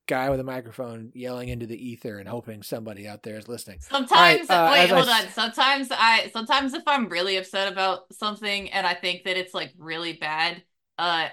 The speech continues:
Speaker 2: I'll talk about it a little bit louder when a ref's right in front of me. <laughs>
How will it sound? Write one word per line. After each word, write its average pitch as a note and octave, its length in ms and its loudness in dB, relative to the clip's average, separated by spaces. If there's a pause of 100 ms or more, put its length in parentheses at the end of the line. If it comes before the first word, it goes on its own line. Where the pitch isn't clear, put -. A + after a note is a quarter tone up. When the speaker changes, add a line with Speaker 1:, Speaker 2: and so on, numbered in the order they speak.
Speaker 2:
I'll F#3+ 180 4
talk F#3 280 2
about G#3 260 4
it G3+ 160 4
a F#3 80 -2
little E3 280 -6
bit D#3 180 -8
louder D3+ 460 -4
when C#3+ 140 -16
a D3 80 -14
ref's C#3+ 300 -16
right D#3 160 -8
in - 80 -20
front D3 220 -12
of C#3+ 60 -14
me. D3+ 300 -12 (1200)
<laughs> - 80 -16